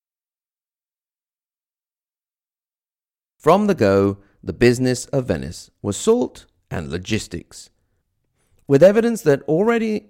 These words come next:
in the times of Theodoric, they had something that many didn't,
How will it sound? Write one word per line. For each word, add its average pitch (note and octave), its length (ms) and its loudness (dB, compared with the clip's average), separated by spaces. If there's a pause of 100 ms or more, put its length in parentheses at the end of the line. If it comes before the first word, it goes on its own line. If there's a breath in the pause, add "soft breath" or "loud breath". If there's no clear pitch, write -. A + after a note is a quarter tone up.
(140)
in C#3+ 100 -6
the C#3 80 -4
times C3 320 -4
of G#2 100 -10
Theodoric, A#2 800 -2 (280)
they G#2 120 -2
had A#2 220 -4
something F#2+ 540 -4 (200 soft breath)
that F#2+ 100 -10
many C#3 300 -4
didn't, B2+ 460 -8